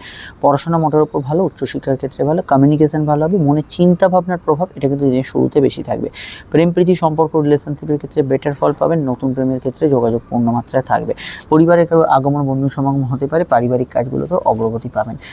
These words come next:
আর মাথা গরমের ধার থাকবে, সকালের দিকটা একটু বেশি থাকবে, পরবর্তী সময়টা অনেকটা শান্ত থাকবে। গতদিন যে কাজগুলো বাধা পেয়েছেন, সেগুলো আজকে দুপুরের মধ্যভাগের পর করার চেষ্টা করুন, সেটা far better হবে।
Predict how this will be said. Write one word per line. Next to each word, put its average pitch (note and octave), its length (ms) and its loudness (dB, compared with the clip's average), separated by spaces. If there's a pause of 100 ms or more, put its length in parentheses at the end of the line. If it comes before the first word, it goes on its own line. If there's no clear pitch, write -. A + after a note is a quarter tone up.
(180)
আর C3+ 360 2
মাথা D3 200 0
গরমের F3 280 2
ধার D3+ 200 -4
থাকবে, F3+ 180 0
সকালের C#3 380 0
দিকটা D3 260 -2
একটু D3 180 -4
বেশি C#3 240 0
থাকবে, D#3 200 0
পরবর্তী A#2+ 440 -2
সময়টা B2 260 -4
অনেকটা A#2+ 260 -6
শান্ত A2+ 300 -8
থাকবে। A#2 320 -10 (420)
গতদিন F3 400 2
যে E3 120 2
কাজগুলো D#3+ 420 2
বাধা C#3+ 240 0
পেয়েছেন, D3+ 320 -2
সেগুলো C3+ 300 4
আজকে C#3 220 2
দুপুরের D3+ 500 0
মধ্যভাগের D3 540 2
পর B2+ 260 2
করার B2+ 240 0
চেষ্টা C3+ 220 -6
করুন, D#3+ 160 -4
সেটা - 240 -6
far B2 340 -2
better B2 260 0
হবে। C#3 220 -4